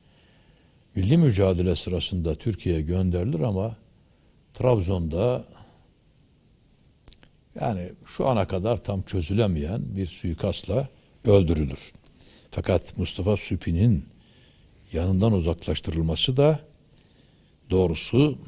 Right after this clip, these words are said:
Sultan Galiyev için bir zayıflık meydana getirir. Bin dokuz yüz yirmi sekizde kendisine Lenin tarafından Moskova Üniversitesi rektörlüğü teklif edilir.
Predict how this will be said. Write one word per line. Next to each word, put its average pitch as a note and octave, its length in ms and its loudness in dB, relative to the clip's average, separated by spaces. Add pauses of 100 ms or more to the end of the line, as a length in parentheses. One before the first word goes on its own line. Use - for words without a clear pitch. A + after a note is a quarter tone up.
(460)
Sultan F#2 460 -2
Galiyev E2+ 420 2
için C#3 340 -4 (460)
bir A#2 260 -2 (200)
zayıflık F#2 640 2
meydana D2 360 -2
getirir. - 540 -10 (640)
Bin G#3 120 8
dokuz G#3 160 12
yüz G3 80 6
yirmi G#3 180 8
sekizde G3+ 680 8 (360)
kendisine E3 520 4
Lenin D#3+ 400 2
tarafından A2 760 0 (2250)
Moskova A#2 960 4
Üniversitesi C3+ 840 4
rektörlüğü G2+ 720 4
teklif F2 460 -4
edilir. C#2+ 380 -6